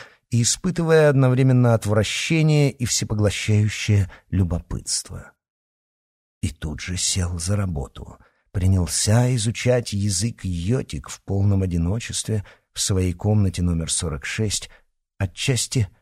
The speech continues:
соблюдая требования Сабула, отчасти потому, что привык работать в одиночку, и для него это было естественно. Поскольку Шевек был ещё очень молод, он полагал, что в каком-то смысле не похож на всех остальных, кого знает.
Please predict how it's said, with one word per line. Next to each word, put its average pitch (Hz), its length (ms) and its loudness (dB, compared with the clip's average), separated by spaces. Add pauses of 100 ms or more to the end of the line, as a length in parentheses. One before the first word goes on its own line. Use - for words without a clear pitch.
(140)
соблюдая 95 600 0
требования 90 580 -2
Сабула, 113 540 0
отчасти 135 480 -4
потому, 127 260 -2
что 127 180 -8
привык 101 380 -4
работать 80 400 -6
в 76 40 -4
одиночку, 90 520 -4
и 90 80 -2
для 82 140 -4
него 82 220 -4
это 87 160 -8
было 80 160 -8
естественно. 60 1000 -8 (760)
Поскольку 147 380 -2
Шевек 147 420 2
был 135 200 2
ещё 135 460 2
очень 131 400 0
молод, 156 520 4
он 160 200 2
полагал, 151 420 4
что 143 260 2
в - 80 -2
каком-то 123 360 -2
смысле 139 420 2 (420)
не 135 140 4
похож - 480 0
на 110 100 4
всех - 280 0
остальных, 98 680 0
кого 90 260 -2
знает. 67 500 -6